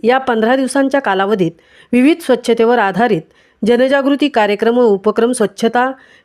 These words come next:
ही सेवा उपक्रमाअंतर्गत राबवण्यात येणार आहेत, अशी माहिती संचालक डॉक्टर विजय कोकणे यांनी दिली आहे. कौशल्य विकास व उद्योजकता मंत्रालय, भारत सरकार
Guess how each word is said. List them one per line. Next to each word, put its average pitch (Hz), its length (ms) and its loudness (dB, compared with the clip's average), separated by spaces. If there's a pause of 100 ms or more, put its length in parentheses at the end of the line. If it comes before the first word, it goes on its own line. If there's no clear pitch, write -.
ही 277 100 4
सेवा 233 380 0
उपक्रमाअंतर्गत 202 1500 -2
राबवण्यात 247 560 2
येणार 190 280 0
आहेत, 170 220 0 (440)
अशी 226 200 0
माहिती 269 400 2
संचालक 214 500 0
डॉक्टर 196 300 0
विजय 190 260 2
कोकणे 233 400 0
यांनी 190 240 2
दिली 180 200 0
आहे. 165 240 -2 (680)
कौशल्य 262 420 0
विकास 285 380 0
व - 20 2
उद्योजकता 208 580 0
मंत्रालय, 202 480 0
भारत 190 360 -4
सरकार 220 400 -2